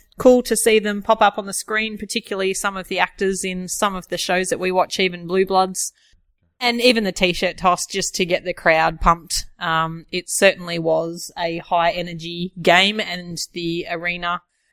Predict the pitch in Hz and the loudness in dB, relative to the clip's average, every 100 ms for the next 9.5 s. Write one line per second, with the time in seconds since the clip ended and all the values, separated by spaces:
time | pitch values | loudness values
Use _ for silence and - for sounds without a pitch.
0 | _ 180 175 170 170 175 175 185 180 180 | _ -2 -2 -4 -6 -6 -2 -2 -2 -8
1 | 170 175 170 170 170 185 170 180 175 - | -14 -10 -8 -8 -2 -2 0 -6 -8 -2
2 | 180 - 170 180 170 156 170 - 165 156 | -2 0 -4 -2 -4 -4 -4 2 2 2
3 | 170 160 160 165 165 _ _ _ _ _ | 0 0 0 -2 -4 _ _ _ _ _
4 | _ _ _ _ 196 254 285 247 214 190 | _ _ _ _ 2 4 6 4 4 2
5 | 185 190 - 202 190 185 190 185 - - | 2 2 0 -4 -4 0 2 2 -2 0
6 | 202 - 185 185 - 196 180 175 - 185 | 0 0 -6 -6 -6 -6 -6 -6 0 2
7 | 240 247 - 175 180 190 - - 185 185 | 2 -4 0 2 2 0 -4 -2 -2 -2
8 | - - 196 202 190 156 185 190 190 175 | -4 -4 -4 -2 -6 -4 4 4 2 -4
9 | 165 180 165 165 | -2 2 2 0